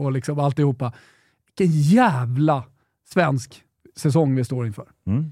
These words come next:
Speaker 2: verkligen.
Speaker 1: är fan snudd på att det ska in i svepen. Det ska det inte, men det är fan snudd på det.
Speaker 2: <laughs> Eh,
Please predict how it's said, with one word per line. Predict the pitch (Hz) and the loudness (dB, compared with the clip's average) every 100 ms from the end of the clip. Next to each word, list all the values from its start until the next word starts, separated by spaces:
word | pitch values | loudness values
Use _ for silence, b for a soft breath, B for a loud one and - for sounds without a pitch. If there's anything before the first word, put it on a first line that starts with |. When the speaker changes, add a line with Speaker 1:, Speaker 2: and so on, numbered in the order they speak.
| - | -4
Speaker 2:
verkligen. | 147 - 170 226 | -4 0 0 0
Speaker 1:
är | |
fan | - 269 185 196 185 | 2 2 2 0 -2
snudd | - 233 277 165 139 | -2 -2 0 -2 -2
på | 156 | -4
att | 131 | -4
det | 139 | -4
ska | 151 | -4
in | 135 | -4
i | |
svepen. | 123 147 135 | -2 -2 0
Det | 220 | 0
ska | - 254 254 | 2 2 4
det | 330 | 2
inte, | 196 143 127 - b - 170 | 0 -2 -4 -6 b -6 0
men | 170 | 0
det | |
är | 170 | 2
fan | 202 | 0
snudd | - 196 196 135 | 0 0 0 -2
på | 117 123 | -8 -10
det. | 123 B B | -14 B B
Speaker 2:
<laughs> | |
Eh, | - | 0